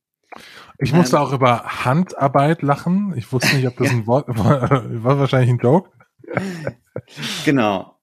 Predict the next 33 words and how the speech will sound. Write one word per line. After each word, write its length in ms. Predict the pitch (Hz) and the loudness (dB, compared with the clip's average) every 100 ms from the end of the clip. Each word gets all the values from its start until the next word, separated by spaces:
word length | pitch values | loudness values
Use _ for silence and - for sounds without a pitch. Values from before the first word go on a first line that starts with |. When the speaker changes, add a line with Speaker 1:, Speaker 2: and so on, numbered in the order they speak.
| _ | _
Speaker 2:
Und 600 | 139 139 139 139 139 - | 0 0 0 -2 -4 -14
ja, 440 | - 135 220 220 76 | -4 0 2 2 -2
ich 120 | - | -2
meine, 220 | 147 143 | 0 0
da 60 | 131 | 0
wurde 240 | 165 185 | 0 0
auch 100 | 147 | -2
so, 160 | - - | -4 -12
finde 220 | - 175 | -8 -8
ich, 120 | 160 | -8
ziemlich 300 | - 190 180 | -6 -4 -4
gut 160 | - 190 | -6 -4
erklärt, 640 | - - - 127 139 165 | -4 -4 -4 2 2 0
was 260 | 139 143 - | -2 -4 -4
vielleicht 520 | - 139 123 127 156 | -6 0 2 2 0
dieses 200 | 151 139 | -4 -6
Spiel 280 | - - 156 | -6 -8 -8
auch 140 | 135 | -8
durchaus 500 | - 143 156 143 - | -8 -8 -6 -6 -8
besonders 540 | - 127 180 330 247 - | -8 -2 -2 -2 -6 -6
macht 360 | 98 92 - | -6 -6 -10
und 320 | - 110 98 - | -10 -10 -8 -6
auch 220 | 95 - | -6 -6
unterscheidet 720 | 123 110 - 120 147 156 151 | -6 -6 -2 0 2 0 -4
von 480 | - 113 110 110 110 - - - - _ | -6 -4 -2 -4 -8 -18 -20 -20 -20 _
vergleichbaren 840 | 135 104 120 113 - 143 139 143 | -2 0 2 2 0 0 2 0
Titeln, 320 | - 156 139 | -2 -4 -4
die 140 | 147 | 0
nicht 480 | 156 175 226 226 - | 2 4 4 2 -4
aus 240 | - - - | -2 -2 -6
der 100 | 185 | -8
Dachregion 760 | 73 - - 80 82 73 82 | -8 -12 -18 -20 -16 -16 -16
kommen. 300 | - 73 _ | -20 -20 _